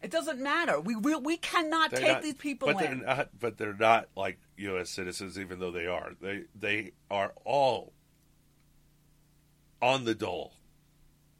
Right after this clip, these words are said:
Speaker 2: And they want to be on the dole. And when they come here, they're gonna be on the dole. I guarantee you.
Speaker 1: It said it right in the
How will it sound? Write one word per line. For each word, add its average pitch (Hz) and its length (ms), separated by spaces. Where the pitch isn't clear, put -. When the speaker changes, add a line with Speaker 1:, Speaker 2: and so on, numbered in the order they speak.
Speaker 2:
And 107 340
they 113 120
want 127 300
to 120 40
be 120 380
on 98 180
the 90 100
dole. - 280
And 98 80
when 120 100
they 123 120
come 143 220
here, 147 280
they're 117 220
gonna 123 340
be 160 220
on 113 160
the 98 100
dole. 90 320
I 101 100
guarantee 127 560
you. 147 40
Speaker 1:
It 277 140
said 359 200
it 359 140
right 370 160
in 370 100
the 370 80